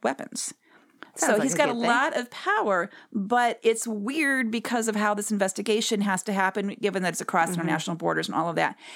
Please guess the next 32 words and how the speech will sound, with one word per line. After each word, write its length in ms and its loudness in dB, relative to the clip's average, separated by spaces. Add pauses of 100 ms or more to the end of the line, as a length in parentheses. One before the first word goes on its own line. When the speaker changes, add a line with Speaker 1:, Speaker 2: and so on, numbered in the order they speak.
(140)
Speaker 1:
Um, 200 4
a 80 2
side 360 2
note 240 0
is 360 2
all 380 4
Major 340 0
League 180 -2
Baseball 340 0
personnel, 560 0 (160)
the 80 2
executives, 560 0
the 80 -4
players, 480 -2
the 80 -4
staff, 400 0
all 200 2
of 120 -4
them 180 0 (360)
are 120 4
required 460 -2
to 100 -2
attend 320 -2
an 220 -2
annual 440 0
training 320 -2
program 440 -2 (200)
covering 300 2
domestic 400 -2
abuse, 320 0
sexual 320 0
assault, 320 0